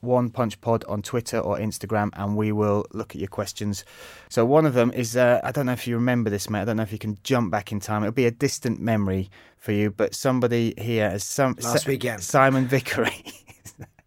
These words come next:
Speaker 1: Simon Vickery says, "How does Brad feel about being one of the only three men on the planet to beat one of the best pound-for-pound fighters on the planet,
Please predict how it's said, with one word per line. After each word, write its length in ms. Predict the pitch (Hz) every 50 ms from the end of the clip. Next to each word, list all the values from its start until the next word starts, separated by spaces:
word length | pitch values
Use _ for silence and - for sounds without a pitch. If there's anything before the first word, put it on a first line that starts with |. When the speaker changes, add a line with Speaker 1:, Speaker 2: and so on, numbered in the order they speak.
| - - 240 220 -
Speaker 1:
Simon 380 | - - 160 156 156 156 156 139
Vickery 260 | 151 147 147 - 131
says, 140 | 117 135 123
"How 220 | - - 170 185
does 160 | 190 170 180 151
Brad 340 | 151 - 160 160 165 151
feel 260 | - - - 143 139 139
about 260 | 127 131 135 127 -
being 220 | - 139 131 127 135
one 140 | 147 151
of 80 | 143 127
the 140 | 135 135 135
only 220 | 147 160 156 156 156
three 280 | 147 - - 151 143 139
men 160 | 135 127 127
on 100 | 127 127
the 60 | 127
planet 360 | 120 - 135 127 123 123 - -
to 100 | - 117
beat 180 | 113 127 123
one 140 | - 107 117
of 80 | 113 110
the 60 | 107
best 260 | 101 120 117 - -
pound-for-pound 640 | - 143 135 131 131 - 123 - - 117 117 110 -
fighters 460 | - 110 107 107 107 - 110 98 - - - - - - - - _ _ _ _ -
on 180 | 151 147 139
the 80 | 127 113
planet, 380 | - - 117 110 107 110 -